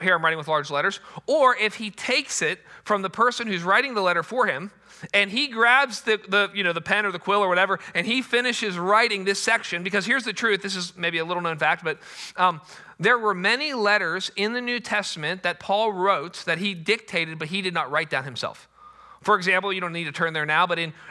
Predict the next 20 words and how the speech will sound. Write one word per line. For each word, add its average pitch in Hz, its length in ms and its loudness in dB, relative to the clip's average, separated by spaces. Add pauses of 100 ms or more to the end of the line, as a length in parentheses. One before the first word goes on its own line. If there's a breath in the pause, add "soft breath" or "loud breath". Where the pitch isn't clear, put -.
in 175 220 0
Romans 208 540 0
sixteen, 196 800 -4
verse 170 240 -4
twenty-two, 160 720 -6 (260 loud breath)
we're 196 200 0
told 208 260 -4
that 165 180 -6
Tertius - 760 -6 (360 soft breath)
is 160 140 -4
actually 185 460 -2
the 151 100 -8
person 175 380 -6
who 151 120 -8
wrote 156 280 -4
down 143 180 -2
the 123 80 -8
letter 123 220 -4
of 117 100 -10
Romans. 131 440 -8